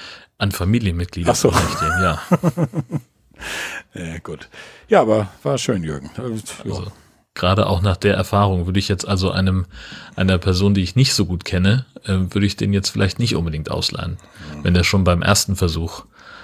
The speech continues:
Speaker 1: äh, mit einem möglichen Schaden zurückkommt.
Speaker 2: Es gibt ja auch diese, diese P-, Paul-Kemper-Vermietung da irgendwie.
Speaker 1: Ja, ja, genau. Richtig. Kommt nicht in Frage.
Speaker 2: Ja.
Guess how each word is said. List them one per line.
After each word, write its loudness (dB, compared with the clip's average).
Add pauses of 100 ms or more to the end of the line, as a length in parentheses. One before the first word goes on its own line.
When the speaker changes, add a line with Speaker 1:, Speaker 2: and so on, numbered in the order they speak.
(240)
Speaker 1:
äh, 2
mit 0
einem 2
möglichen 0
Schaden 2
zurückkommt. -6 (340)
Speaker 2:
Es -4
gibt -4
ja 6
auch -2
diese, 4
diese 0
P-, -8
Paul-Kemper-Vermietung 0
da -2
irgendwie. -2
Speaker 1:
Ja, 6
ja, 4
genau. 2 (280)
Richtig. -8 (440)
Kommt 0
nicht 0
in 0
Frage. 0 (520)
Speaker 2:
Ja. 4